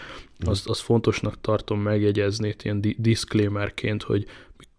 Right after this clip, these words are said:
Speaker 2: kurva jól el vagyunk itt, ugyanúgy, ahogy Magyarországon is kurva jól el voltunk.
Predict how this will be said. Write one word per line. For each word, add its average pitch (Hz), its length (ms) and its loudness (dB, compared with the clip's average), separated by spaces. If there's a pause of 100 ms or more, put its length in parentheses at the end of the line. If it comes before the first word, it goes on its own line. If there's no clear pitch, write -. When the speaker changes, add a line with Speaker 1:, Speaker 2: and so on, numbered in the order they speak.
Speaker 2:
kurva 113 500 8
jól 95 220 4
el 95 140 0
vagyunk 104 400 0
itt, 120 180 4
ugyanúgy, 104 520 4
ahogy 101 220 2
Magyarországon 104 840 2
is - 320 0 (180)
kurva 104 480 2
jól 95 220 2
el 95 140 2
voltunk. 110 540 2